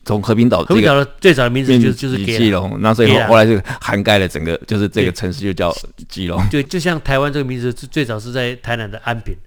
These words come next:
Speaker 2: 后来变成台南，后来变成整个台湾。
Speaker 1: 是，我们讲到地名，
Speaker 2: 所以
Speaker 1: 还有一个地方要请那个明忠兄来补充哦，三貂角，这跟西班牙人是有关系的，对不对？
Speaker 2: 是，是，是，基隆这个名字是，是汉人漳州人命名的。
Speaker 1: 是。
Speaker 2: 那西班牙人来，他就，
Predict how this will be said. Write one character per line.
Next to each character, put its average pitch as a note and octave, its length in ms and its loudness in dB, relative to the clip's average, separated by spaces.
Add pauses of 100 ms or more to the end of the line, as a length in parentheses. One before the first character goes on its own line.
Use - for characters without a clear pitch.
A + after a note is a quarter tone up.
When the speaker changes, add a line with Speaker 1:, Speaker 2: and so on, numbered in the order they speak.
(140)
Speaker 2:
后 C#3+ 140 -2
来 A#2 80 0
变 B2 180 -4
成 G#2 240 -10
台 G#2+ 200 -4
南， G2 120 -12
后 B2+ 100 -4
来 A2+ 60 -4
变 A2+ 140 -10
成 F#2+ 120 -12
整 - 120 -14
个 G#2+ 60 -10
台 G2+ 160 -12
湾。 G2 160 -12 (120)
Speaker 1:
是， A2 220 -6
我 A2 100 -2
们 A2 80 4
讲 F#2+ 160 -2
到 G#2 100 2
地 C3+ 160 2
名， G2 160 0
Speaker 2:
所 - 80 -16
以 - 40 -20
Speaker 1:
还 A2 160 0
有 G#2 60 6
一 F#2 40 2
个 G2 80 0
地 G2 140 -2
方 F#2 200 -2
要 F#2+ 120 -4
请 D2+ 260 -8
那 E2+ 140 -2
个 E2+ 120 -4
明 E2 140 -2
忠 F2 160 -2
兄 F2 140 -2
来 D#2+ 100 -2
补 - 220 -12
充 - 220 -10
哦， G#2 120 -12 (360)
三 F2+ 300 -4
貂 D2+ 280 -4
角， - 200 0 (100)
这 G2 100 -4
跟 F#2+ 140 -2
西 - 160 -4
班 F2 160 2
牙 D#2 100 2
人 D2 180 -4
是 E2 140 -6
有 B1 100 -4
关 C#2+ 180 -4
系 D2+ 120 -4
的， C#2 60 -6
对 D2 100 -8
不 - 100 -14
对？ - 240 -12
Speaker 2:
是， - 200 -12
是， B2 180 -10
是， A2 240 -12 (480)
基 G#3 140 0
隆 D3 120 4
这 E3+ 100 2
个 D3+ 60 2
名 D3+ 100 0
字 C3+ 120 -4
是， C3+ 420 -2 (460)
是 F3 140 -4
汉 D3+ 220 0
人 A2+ 140 -6
漳 C#3+ 160 2
州 D3 100 2
人 A2+ 140 -4
命 B2+ 160 -4
名 G2 220 -10
的。 F#2+ 60 -12
Speaker 1:
是。 F#2 400 -6
Speaker 2:
那 F#3 80 2
西 - 160 2
班 G#3 120 6
牙 D#3+ 60 6
人 C#3 120 2
来， B2 140 2
他 D3 100 0
就， D#3+ 100 0